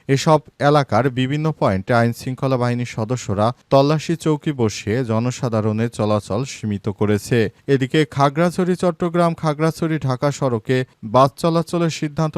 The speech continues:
নেওয়া হয়েছে বলে জানিয়েছে খাগড়াছড়ি সড়ক পরিবহন মালিক গ্রুপের সভাপতি আসলাম কালু। প্রসঙ্গত, গত মঙ্গলবার খাগড়াছড়ি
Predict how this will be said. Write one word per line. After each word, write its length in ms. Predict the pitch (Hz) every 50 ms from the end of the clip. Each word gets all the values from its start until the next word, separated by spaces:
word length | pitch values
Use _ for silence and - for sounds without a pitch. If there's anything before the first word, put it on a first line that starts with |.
| 151 127
নেওয়া 200 | 110 113 113 110
হয়েছে 260 | 117 113 113 - - 131 110
বলে 180 | 107 95 107 123 135 - _ _ - 104
জানিয়েছে 400 | 127 135 143 151 160 156 - - 160 - -
খাগড়াছড়ি 520 | 156 139 135 143 151 147 - 160 147 147 139 -
সড়ক 260 | - 120 117 120 120 - - _ -
পরিবহন 460 | 151 156 165 180 160 170 170 180 170 165 151
মালিক 240 | 117 101 120 120 107 101
গ্রুপের 360 | 101 107 104 - - 117 120 113 -
সভাপতি 560 | - 117 110 101 - - 110 98 - - 123 123 123 _ _ - - 127
আসলাম 340 | 131 - - 147 147 147 139 - -
কালু। 220 | 113 98 95 95 95 -
প্রসঙ্গত, 480 | - 139 131 - 165 151 120 113 98 - 139 131 123
গত 120 | 123 - 143 127 127
মঙ্গলবার 500 | 127 127 131 139 127 95 107 104 113 123 131 -
খাগড়াছড়ি 560 | - 127 113 107 123 135 139 - - 151 147